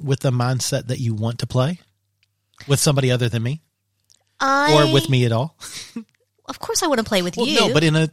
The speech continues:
Speaker 1: situation where you might be, like, heavy breathing with people all around you.
Speaker 2: Yeah, no, I, I do want to play with you, at least.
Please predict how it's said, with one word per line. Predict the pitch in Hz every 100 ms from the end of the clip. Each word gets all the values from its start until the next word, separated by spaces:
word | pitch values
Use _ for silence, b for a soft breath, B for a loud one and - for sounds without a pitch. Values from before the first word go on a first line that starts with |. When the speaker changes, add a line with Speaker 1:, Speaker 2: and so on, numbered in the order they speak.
| -
Speaker 1:
situation | - 175 202 254 - 107
where | 120
you | 131
might | 147
be, | 156 151 156
like, | 156 156
heavy | - 143 160
breathing | 147 170 170
with | 147 -
people | 156 160
all | 160 165
around | 185 233
you. | 131 - B B B
Speaker 2:
Yeah, | 330 330 302 277 262
no, | 285 320 302
I, | - - - - _ -
I | 302 359
do | 349 381
want | 349 302 277 -
to | 277
play | 240 202
with | 214
you, | 202 160 196 269 - _
at | 240 202 185
least. | 208 285 - - -